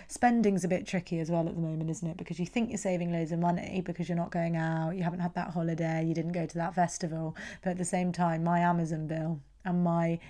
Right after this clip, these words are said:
excuse of support local is getting quite intense.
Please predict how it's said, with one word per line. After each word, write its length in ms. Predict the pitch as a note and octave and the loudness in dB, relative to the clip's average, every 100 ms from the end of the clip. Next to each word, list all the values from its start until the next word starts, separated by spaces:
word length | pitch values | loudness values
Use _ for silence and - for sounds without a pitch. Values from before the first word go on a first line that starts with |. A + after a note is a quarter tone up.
| - | -10
excuse 640 | F#3 - - G3 F#3 - | -8 -6 -4 0 0 0
of 180 | F3+ D#3+ | -2 -2
support 480 | - F3 F#3+ F3+ F#3 | -2 -2 0 0 2
local 540 | F3 E3+ F3 E3+ E3 - - - - - - - | 2 2 0 -4 -4 -8 -20 -20 -20 -20 -20 -6
is 400 | E3 E3 D#3 - | -2 -2 -4 -8
getting 260 | - F3+ F3+ | -8 -4 -4
quite 240 | D3 E3+ | 0 0
intense. 720 | F3 E3 E3+ D#3+ G#3+ - - | 2 0 0 -2 -4 -6 -6